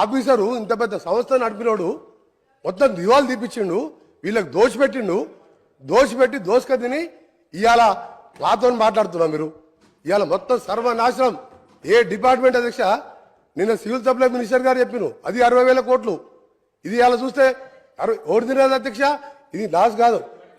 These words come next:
మ్యాన్ మేడ్ మిస్టేక్స్ అధ్యక్ష, మ్యాన్ మేడ్ మిస్టేక్స్. ఇది ఎవరితో కావాలని జరిగిన నష్టం కాదు అధ్యక్ష.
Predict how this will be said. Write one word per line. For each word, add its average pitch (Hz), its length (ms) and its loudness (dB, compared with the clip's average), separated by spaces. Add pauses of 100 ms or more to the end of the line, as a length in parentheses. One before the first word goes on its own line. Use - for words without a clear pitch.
మ్యాన్ 262 320 2
మేడ్ 277 200 6
మిస్టేక్స్ 254 360 -2
అధ్యక్ష, 254 260 2 (640)
మ్యాన్ 262 320 4
మేడ్ 285 200 8
మిస్టేక్స్. 254 380 2 (500)
ఇది 214 160 -2
ఎవరితో 269 240 6 (140)
కావాలని 285 380 4
జరిగిన 277 240 4
నష్టం 269 300 2
కాదు 277 200 6 (640)
అధ్యక్ష. 262 280 2